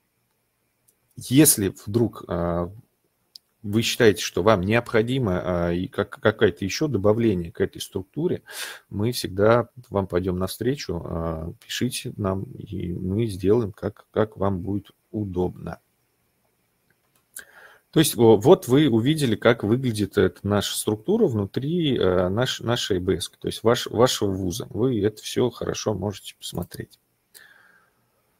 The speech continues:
Как добавляются пользователи? Пользователи изначально уже после того, как ваш вуз подписался, а, на нашу электронную библиотечную систему,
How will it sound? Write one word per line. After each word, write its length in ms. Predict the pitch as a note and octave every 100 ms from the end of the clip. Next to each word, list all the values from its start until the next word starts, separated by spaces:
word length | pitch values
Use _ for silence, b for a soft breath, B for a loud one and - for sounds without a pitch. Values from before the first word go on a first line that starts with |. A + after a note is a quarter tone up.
| _ _ _ _
Как 260 | - E3 D#3+
добавляются 600 | A#2+ G#2+ A2 C#3 C#3+ -
пользователи? 680 | C#3+ A2+ F2+ F2+ - - - _
Пользователи 680 | - F3+ G3 C#3+ A2+ - G2
изначально 600 | G#2+ A#2 G#2+ D#3+ E3+ A2+
уже 360 | F#2+ G2 B2+ D3 D3 _
после 280 | A#2 A#2 G2
того, 260 | - G#2 B2
как 260 | - -
ваш 320 | G2 A2+ A#2+
вуз 340 | F#2+ F#2+ F2+ -
подписался, 920 | - F2+ _ A2 - E2+ - - - -
а, 500 | E2+ E2+ E2+ E2 E2
на 280 | F2+ F#2
нашу 300 | G#2 A2+ -
электронную 460 | F#2 F2+ B2 C3+ A2
библиотечную 800 | F2+ F2 F#2 G2+ - - - F3
систему, 640 | - A#2 - F3+ F3 A#2+